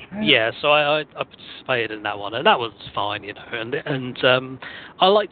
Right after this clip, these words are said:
Speaker 2: to use it as, like, a time constraint, like, uh, like a scope management exercise,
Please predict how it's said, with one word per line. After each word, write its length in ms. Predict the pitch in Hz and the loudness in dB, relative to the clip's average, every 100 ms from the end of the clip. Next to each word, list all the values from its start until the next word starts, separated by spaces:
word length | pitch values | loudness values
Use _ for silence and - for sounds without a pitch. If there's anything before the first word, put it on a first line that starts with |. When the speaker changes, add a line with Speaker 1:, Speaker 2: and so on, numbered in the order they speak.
| - | -10
Speaker 2:
to 60 | |
use 260 | 156 147 135 | -8 -8 -6
it 180 | 131 123 127 | -4 -2 2
as, 320 | 127 123 117 - - - - | 2 2 -2 -10 -20 -20 -8
like, 320 | 120 117 113 123 | -2 -2 -2 -2
a 600 | 113 113 110 110 110 110 _ _ _ _ _ - 143 | 0 0 0 -4 -8 -12 _ _ _ _ _ -4 0
time 180 | 170 | 0
constraint, 520 | 165 175 - 180 185 - _ 135 | 0 -2 0 0 -4 -8 _ 2
like, 180 | 123 - 131 | 2 0 0
uh, 280 | 117 113 113 - | 0 2 -2 -2
like 160 | 131 - | -2 -2
a 60 | - - | -4 0
scope 360 | 170 170 - - | 2 2 -2 -10
management 580 | 156 170 185 - 185 202 - _ _ | -4 -2 -2 -6 -8 -10 -14 _ _
exercise, 640 | 165 - 175 - 185 196 | -4 -4 -10 -6 -4 -4